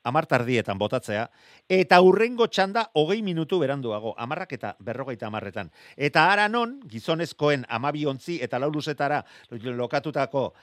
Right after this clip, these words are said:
eh, estropada ordubetean bota eta lehiatu zen.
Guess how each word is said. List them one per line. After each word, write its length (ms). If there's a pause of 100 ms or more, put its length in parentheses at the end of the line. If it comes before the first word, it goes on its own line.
(140)
eh, 420
estropada 580 (320)
ordubetean 720 (680)
bota 360 (300)
eta 200
lehiatu 340
zen. 220